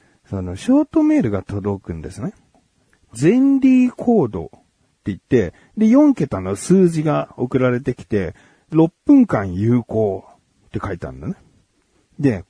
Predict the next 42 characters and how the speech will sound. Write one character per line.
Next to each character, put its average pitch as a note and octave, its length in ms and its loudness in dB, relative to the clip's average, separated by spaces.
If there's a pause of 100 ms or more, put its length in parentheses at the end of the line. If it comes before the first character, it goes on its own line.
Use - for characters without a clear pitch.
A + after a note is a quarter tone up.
こ G#3 180 2
の C4 160 4
シ - 160 0
ョ B3 160 2
ー - 40 -20
ト A#3 120 2
メ A#3 200 4
ー D#3 40 2
ル A2+ 100 0
が A2 220 -4
多 B3+ 340 6
い A3+ 180 4
時、 A2 540 -4
続 E3 340 -4
け A#3+ 200 0
ざ A3+ 160 0
ま A3+ 160 2
に G#3 100 2
五 C#3+ 280 -2
件 A3 260 0
ぐ A#3 100 2
ら D#3 160 2
い、 F2 120 -8 (460)
ブ C#3+ 360 2
ー C#3+ 40 0
っ - 40 -8
て F#2 180 -4
こ E2+ 300 -8
う、 - 340 -20
着 B2 300 -10
信 C#3 300 0
が C3 280 0
来 - 160 -4
る A2+ 160 4
わ E2 140 -8
け。 - 160 -20 (480)
で、 G2 420 -2
ま F#2+ 420 -6
あ、 - 20 -6 (600)
な G2+ 120 -10
ん G#2+ 180 -8
か、 F2 320 -8